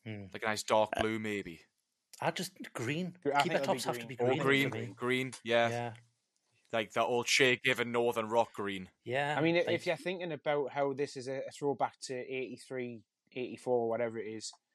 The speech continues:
Speaker 4: you'll just, it'll be, like, the same colour green as that keeper top, maybe.
Speaker 1: That would
Speaker 3: Mm.
Speaker 1: be nice.
Speaker 4: Which was
Speaker 1: Yeah.
Speaker 4: a quite nice green from, from recollection.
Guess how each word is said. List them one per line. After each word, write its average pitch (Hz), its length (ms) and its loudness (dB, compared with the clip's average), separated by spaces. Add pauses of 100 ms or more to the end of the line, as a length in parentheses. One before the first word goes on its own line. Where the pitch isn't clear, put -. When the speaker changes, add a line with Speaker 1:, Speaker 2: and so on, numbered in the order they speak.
(440)
Speaker 4:
you'll 131 180 0
just, 143 240 0
it'll 143 180 0
be, 143 140 0
like, 139 200 2
the 139 60 -4
same 139 240 2
colour 131 220 0
green 127 240 -2
as 120 80 -4
that 120 160 -2
keeper 139 200 -8
top, 135 180 -6
maybe. 139 260 -8 (1200)
Speaker 1:
That - 100 -2
would - 80 -4
Speaker 3:
Mm. - 20 -4
Speaker 1:
be 175 60 -4
nice. 104 360 -14 (140)
Speaker 4:
Which 135 180 -2
was 160 100 2
Speaker 1:
Yeah. 135 40 -4
Speaker 4:
a 143 40 -8
quite 143 220 2
nice 139 220 0
green 151 160 -2
from, 120 360 -8
from - 160 -12
recollection. 110 520 -8